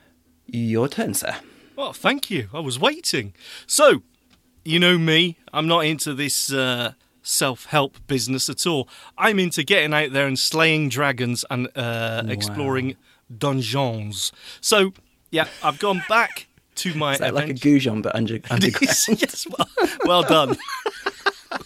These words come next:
Speaker 2: So, <laughs> uh, I like that one. So, I've
Speaker 1: With some
Speaker 2: gone back
Speaker 1: dung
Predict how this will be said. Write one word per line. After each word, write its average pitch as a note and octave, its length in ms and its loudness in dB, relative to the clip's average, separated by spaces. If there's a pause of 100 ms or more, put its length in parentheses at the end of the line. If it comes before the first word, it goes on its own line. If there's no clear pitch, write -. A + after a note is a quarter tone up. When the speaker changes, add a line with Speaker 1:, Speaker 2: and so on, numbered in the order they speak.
(680)
Speaker 2:
So, - 200 0
<laughs> - 260 0
uh, G#3 60 0 (1040)
I A#3+ 260 2
like A3 200 0
that C#3+ 160 -4
one. D3 100 -10 (400)
So, G3+ 320 4 (420)
I've G3 160 6
Speaker 1:
With - 120 2
some E3+ 160 6
Speaker 2:
gone A#2+ 240 4
back A#2 80 0
Speaker 1:
dung A2+ 120 -2